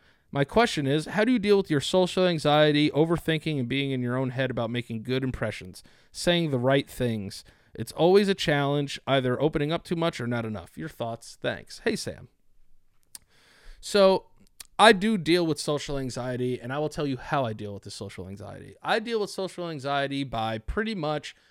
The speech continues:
acting out. Um, that's where, like, my, my Q zone is, you know? Uh, for me, like, if I get in a situation where I feel that I'm outnumbered or I, I'm in a socially distanced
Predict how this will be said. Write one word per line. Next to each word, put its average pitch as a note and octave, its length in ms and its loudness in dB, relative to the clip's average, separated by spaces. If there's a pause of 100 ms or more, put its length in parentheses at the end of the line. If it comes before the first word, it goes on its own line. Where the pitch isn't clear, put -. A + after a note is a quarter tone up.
(520)
acting C3+ 540 -4 (100)
out. C#3 460 -2 (360)
Um, B2 380 -6
that's C#3 260 -6
where, D3 280 -4
like, B2 360 -8
my, A#2 520 -8 (1000)
my A2+ 200 -8
Q C#3+ 380 -4
zone D3 320 -6
is, D3 380 -12 (100)
you C3+ 140 -6
know? D3+ 260 -4 (120)
Uh, C#3+ 180 0
for C3+ 160 -12
me, E3 420 -6
like, B2 360 -8
if A#2+ 160 -12
I C#3 160 -4
get D3 240 -8
in C#3 80 -12
a B2+ 40 -12
situation B2+ 680 -10
where A#2 180 -6
I A2 80 -6
feel A#2+ 400 -2
that A#2 280 -6 (540)
I'm A#2 240 -8
outnumbered C3 800 -4
or A2 220 -6
I, G#2+ 180 -6
I'm A2+ 220 -8
in A#2+ 100 -8
a A2+ 60 -8
socially A2+ 880 -6 (720)
distanced C3+ 640 -10